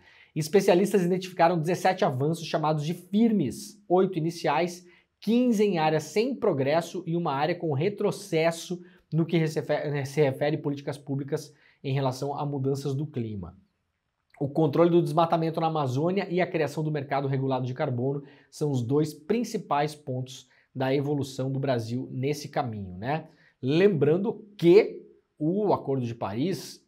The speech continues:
prevê, é, emissão de gases de efeito estufa zero até dois mil e cinquenta, e nós já vimos na semana passada aqui uma reportagem, se não me engano, do jornal The Guardian, baseado em um relatório da organização Oxfam, mostrando que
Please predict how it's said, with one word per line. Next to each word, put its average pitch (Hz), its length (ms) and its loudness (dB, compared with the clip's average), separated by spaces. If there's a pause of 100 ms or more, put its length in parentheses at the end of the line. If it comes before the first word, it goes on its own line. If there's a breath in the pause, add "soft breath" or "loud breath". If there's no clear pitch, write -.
prevê, 156 840 -4
é, 123 520 -2
emissão 156 600 -6
de 139 140 -4
gases 135 500 2
de 117 60 -6
efeito 123 240 -10
estufa - 340 -8
zero 147 800 2
até 135 240 -6
dois 120 180 -4
mil 113 140 -10
e - 20 -12
cinquenta, 147 640 -8 (360 loud breath)
e 127 40 -6
nós 139 360 0
já 180 100 0
vimos 147 340 -4
na 147 60 -6
semana 135 300 -6
passada 123 360 -6
aqui 139 440 -6 (260 loud breath)
uma 131 140 -2
reportagem, 127 640 -2
se 131 160 -8
não 156 80 -2
me 151 80 -2
engano, 135 220 -2
do 127 100 -2
jornal 123 400 -4
The 139 100 0
Guardian, 143 520 0 (240 loud breath)
baseado 139 640 0
em 143 100 -4
um 139 40 -4
relatório 135 520 -2
da 123 240 -2
organização 120 720 -4 (100)
Oxfam, - 540 4 (340 soft breath)
mostrando 165 600 2
que - 560 4